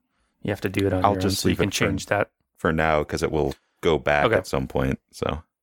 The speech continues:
Speaker 2: I hope
Speaker 1: All
Speaker 2: it
Speaker 1: right.
Speaker 2: will go back at some point. <laughs>
Speaker 1: <laughs>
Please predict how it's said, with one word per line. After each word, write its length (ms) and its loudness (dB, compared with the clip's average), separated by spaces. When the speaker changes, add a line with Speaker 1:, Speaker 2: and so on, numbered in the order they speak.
Speaker 2:
I 120 2
hope 180 2
Speaker 1:
All 80 4
Speaker 2:
it 40 4
Speaker 1:
right. 60 2
Speaker 2:
will 80 2
go 160 0
back 320 -2
at 120 -8
some 220 -2
point. 380 -2
<laughs> 40 -8
Speaker 1:
<laughs> 1000 0